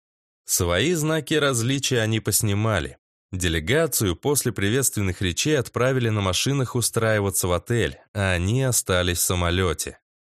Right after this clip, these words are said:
Как только торговые представители Советского Союза отбыли в гостиницу, к самолёту мягко подкатил тягач и переставил его на крайнюю стоянку, расположенную возле ремонтных ангаров аэродрома.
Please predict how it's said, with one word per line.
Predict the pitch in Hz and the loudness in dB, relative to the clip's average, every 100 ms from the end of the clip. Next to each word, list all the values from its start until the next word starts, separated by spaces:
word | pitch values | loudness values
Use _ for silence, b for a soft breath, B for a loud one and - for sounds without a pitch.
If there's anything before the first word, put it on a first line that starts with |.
| _ | _
Как | - 98 - | -2 -2 0
только | 170 175 156 | -2 0 0
торговые | 147 139 147 170 147 | 0 0 0 0 0
представители | 123 107 - 117 139 156 110 | 0 -4 0 0 0 0 0
Советского | 98 107 135 127 - 95 | 0 0 0 0 0 0
Союза | - 98 135 107 92 | 2 2 2 2 0
отбыли | 98 120 104 92 | 0 -2 0 0
в | 82 | 0
гостиницу, | 87 82 - 151 139 82 - 69 | 0 0 0 0 0 0 -4 -4
к | - | -2
самолёту | - 87 87 139 160 156 | 0 0 0 0 0 -2
мягко | 147 151 135 - | 0 0 -2 -4
подкатил | - 127 - 117 - 117 | -2 -4 0 -2 0 -2
тягач | - 80 104 135 - - 131 | -2 -2 0 0 0 -4 -4
и | |
переставил | 135 135 117 - 139 139 131 107 | -4 0 0 0 0 0 0 0
его | 98 98 135 | 0 0 0
на | 113 95 | 0 -2
крайнюю | 110 113 110 104 | 0 0 2 0
стоянку, | 95 - 95 117 127 101 78 76 | 0 0 0 2 0 -2 -2 -4
расположенную | 78 - 87 135 139 139 135 107 | -4 -2 0 0 0 0 0 0
возле | 117 120 117 107 | 0 0 0 0
ремонтных | 104 95 104 104 101 98 | 0 0 0 -2 -4 -2
ангаров | 95 87 87 85 85 | -2 0 0 0 0
аэродрома. | 87 80 78 85 101 82 67 | 0 0 -2 0 0 0 -4